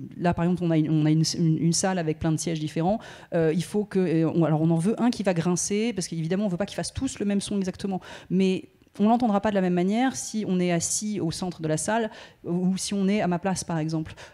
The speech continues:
Euh, et donc, il faut, euh, penser à tout ça et intégrer tous ces as-, aspects-là. Donc, c'est un exemple qui était un peu bidon, hein, mais c'est juste pour montrer à quel point, effectivement, quand on travaille pour le jeu vidéo, il faut être hyper, hyper précis et, euh, et rigoureux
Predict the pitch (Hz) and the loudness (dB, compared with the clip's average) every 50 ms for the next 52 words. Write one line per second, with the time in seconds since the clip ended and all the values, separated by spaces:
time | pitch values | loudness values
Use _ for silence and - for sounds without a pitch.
0 | - - - 156 151 151 147 - 170 170 196 214 - - 190 - - 240 240 247 | -10 -4 -2 0 2 2 2 2 2 2 0 0 -2 -4 -8 -6 -4 -2 -2 -2
1 | 240 - - - - 160 160 160 160 160 156 160 160 160 160 - - 220 220 208 | -4 -8 -12 -8 -4 -2 0 2 4 4 4 4 2 0 -2 0 2 2 2 2
2 | - - 247 240 220 190 180 - - 180 - - 214 233 - - 175 - 208 208 | 0 0 0 0 -2 -2 -4 -6 -8 -8 -6 -6 -6 -4 -4 -4 -4 -2 -2 -2
3 | 175 233 196 202 196 233 226 - 202 - 208 190 175 175 175 - - - 147 165 | -2 -2 -2 -2 -2 -4 -6 -8 -8 -6 -4 -4 -4 -4 -6 -8 -10 -10 -8 -6
4 | 160 - - 170 156 156 - - - - - - - - 180 185 - - 214 202 | -6 -6 -8 -10 -10 -10 -8 -8 -8 -8 -10 -10 -6 -2 -2 -2 -2 -2 -2 -2
5 | 202 190 151 - - - - - - - _ - 165 165 170 165 170 185 196 190 | -2 -2 -2 -4 -8 -16 -20 -20 -20 -20 _ -2 0 2 2 2 2 0 -2 -2
6 | - 170 156 - 160 151 143 - 165 175 185 214 233 220 180 180 180 170 - 202 | -2 -4 -4 -2 -2 -2 -2 -4 -4 -4 -4 -2 -2 0 0 0 0 0 0 -2
7 | 196 233 233 - - 202 202 208 214 214 - - 247 233 226 185 - 202 190 - | -2 -4 -6 -6 -4 -2 -2 0 0 -2 -4 -2 -2 0 0 -2 -2 -4 -6 -6
8 | - 220 220 226 233 220 120 175 165 - 190 - - - 196 196 214 233 - 190 | -4 -4 -4 -4 -4 -4 -4 -6 -6 -6 -8 -10 -8 -6 -4 -4 -4 -4 -4 -6
9 | - - 170 165 165 160 160 156 156 156 156 151 - - - 208 214 208 208 202 | -6 -6 -4 -4 -2 -2 -2 -2 -2 -2 -4 -6 -6 -4 -2 -2 -2 -2 -2 -2
10 | 190 190 185 180 180 180 185 190 202 220 - - - - _ - 180 - - 180 | -2 -2 -2 -2 -4 -4 -4 -4 -4 -6 -8 -12 -20 -20 _ -12 -10 -6 -2 -2
11 | 180 185 185 - - - _ 196 214 202 - 208 202 202 196 196 - 185 170 - | 0 0 -2 -4 -10 -12 _ -4 -4 -4 -2 -2 -2 -2 -4 -6 -8 -8 -6 -6
12 | 180 170 - - 170 165 - - 196 202 - - - - - - - _ - 175 | -6 -4 -6 -6 -8 -8 -8 -10 -12 -14 -14 -18 -20 -20 -20 -20 -20 _ -2 0
13 | 180 185 190 190 170 160 156 - 180 185 202 185 185 196 185 185 190 226 214 | 2 2 4 4 4 4 4 2 2 2 2 2 2 2 4 4 2 2 0